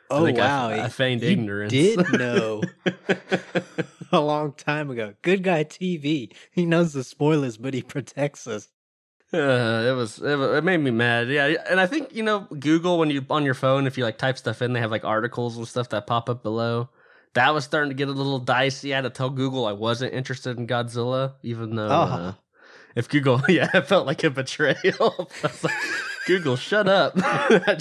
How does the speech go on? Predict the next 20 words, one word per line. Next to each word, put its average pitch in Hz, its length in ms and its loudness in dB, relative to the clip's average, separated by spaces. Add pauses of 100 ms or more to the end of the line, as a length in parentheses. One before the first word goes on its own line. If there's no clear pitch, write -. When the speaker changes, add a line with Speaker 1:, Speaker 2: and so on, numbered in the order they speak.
Speaker 1:
don't 208 180 2
wanna 175 240 2
know 165 220 -2
this 214 240 2
stuff." 156 500 2 (500)
Speaker 3:
<laughs> - 400 -2
Speaker 1:
"New 240 240 4
leaks 233 340 0
from 180 200 0
the 180 80 4
Monsterverse." 180 920 0
<laughs> - 320 -14
And 170 80 6
it's 123 100 2
like, 127 140 -2
"No, 190 340 4
sh-, - 220 -10
no, 202 320 6
Google, 175 420 -4
stop." 208 500 -4